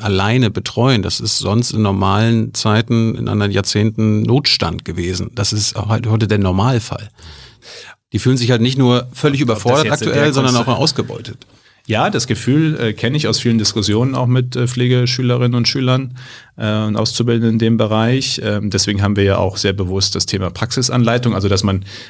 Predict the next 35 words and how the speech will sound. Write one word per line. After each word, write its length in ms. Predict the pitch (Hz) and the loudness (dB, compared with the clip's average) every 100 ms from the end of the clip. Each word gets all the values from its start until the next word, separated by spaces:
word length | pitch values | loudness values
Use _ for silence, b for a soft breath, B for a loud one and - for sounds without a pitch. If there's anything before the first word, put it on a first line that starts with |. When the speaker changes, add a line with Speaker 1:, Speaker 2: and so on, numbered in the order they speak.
| B | B
Speaker 2:
auch 180 | 101 - - | -6 -10 -6
was 180 | 101 - | -4 0
beigebracht 560 | 113 147 139 110 - | 0 2 2 0 -2
bekommt 400 | - 104 107 107 | -4 -2 -2 -2
in 160 | - 113 | 0 0
der 140 | 101 | 0
Praxis. 560 | - 127 131 - 90 - | 0 -4 -2 -2 0 -2
Das 140 | 92 | -4
ist 100 | 90 | -2
auch 180 | 92 123 | -2 0
was, 160 | 98 - | 0 0
was 140 | 101 | 0
mir 100 | 110 | 0
sehr 140 | 95 | -2
häufig 340 | 87 98 98 98 | 0 -2 -2 -4
beschrieben 460 | 95 - 101 95 | -4 -2 -2 -2
worden 240 | 95 90 85 | -2 -4 -4
ist, 260 | 104 - B B B B | -4 -6 B B B B
dass 160 | 92 | -2
das 280 | - 95 - | 0 0 0
zu 120 | - | -2
oft 200 | 92 92 | -2 -2
untergeht 480 | 107 107 110 107 107 | -2 0 0 0 2
im, 160 | 110 107 | 2 2
im 200 | 107 101 | 0 -2
Stress 300 | - 101 - | 0 -2 -2
des 160 | 101 | -2
Alltags, 560 | - 101 - 101 101 - | -2 -2 0 -2 -2 0
nochmal 320 | 101 95 95 | 0 0 0
auch 140 | 87 85 | -2 -4
freigestellt, 560 | - 117 110 - 107 | -2 0 2 2 0
extra, 440 | 104 - 123 113 110 B B B _ | 0 0 0 0 -2 B B B _
äh, 200 | 101 95 | 0 0
extra 320 | 98 - 117 | -2 -2 -2
vergütet. 640 | 113 110 113 117 123 123 | 0 0 2 2 0 -2